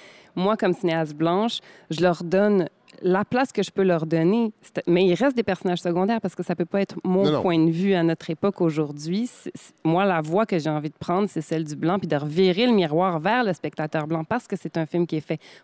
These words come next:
Speaker 1: pour des spectateurs blancs,
Speaker 2: Oui.
Speaker 1: pour dire, « Check ça, qu'est-ce qu'on fait comme blanc privilégié ? D'abord, vous rendez-vous compte que nous le sommes, puis qu'est-ce qu'on fait avec cette réalité-là d'en face à cette heure ? »
Speaker 2: Mais en deux mille vingt-deux, parce que là, Romain Gary, c'est en soixante-dix, mille neuf cent soixante-dix, qui publie ce roman-là.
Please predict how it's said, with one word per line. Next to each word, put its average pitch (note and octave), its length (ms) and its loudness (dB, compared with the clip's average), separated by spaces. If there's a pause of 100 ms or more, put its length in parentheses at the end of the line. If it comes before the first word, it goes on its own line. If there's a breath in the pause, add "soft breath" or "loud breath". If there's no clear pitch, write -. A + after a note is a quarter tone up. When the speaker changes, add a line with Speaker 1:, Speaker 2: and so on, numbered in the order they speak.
Speaker 1:
pour D#3 180 -2
des D#3 80 -6
spectateurs D#3 680 -6
blancs, E3+ 380 0
Speaker 2:
Oui. G3+ 220 -2 (200 loud breath)
Speaker 1:
pour F3 180 0
dire, « F#3 160 -2 (140)
Check - 360 -2
ça, C4 500 0
qu'est-ce A3 200 -2
qu'on G3+ 160 -2
fait C4 180 -2
comme F3+ 180 0
blanc F#3 160 0
privilégié ? F3 560 -2
D'abord, F3+ 300 -2 (100)
vous F3 160 -2
rendez-vous F3 400 0
compte F3+ 300 -2
que F3 100 -4
nous E3 180 4
le D3+ 140 2
sommes, G#3+ 680 2
puis F3+ 140 -8
qu'est-ce - 240 -2
qu'on E3 140 -2
fait G#3+ 160 -4
avec E3+ 240 -4
cette - 160 -10
réalité-là D#3 480 -4
d'en D#3 180 -2
face - 260 -8
à F3 80 -6
cette - 160 -10
heure ? » - 240 -8 (120)
Speaker 2:
Mais C#3+ 180 2
en C3+ 160 -4
deux D3+ 140 2
mille F3 140 2
vingt-deux, C3 340 0
parce C3+ 160 -2
que C3+ 40 0
là, D3 120 2
Romain B2+ 160 0
Gary, A#2+ 260 0
c'est D#3 100 -6
en A2 60 -2
soixante-dix, G#2 720 -6
mille G#2+ 80 -4
neuf F#2+ 80 -6
cent A2+ 80 -4
soixante-dix, G2+ 420 -6
qui - 80 -20
publie G#2 220 -10
ce - 80 -16
roman-là. F#2+ 500 -4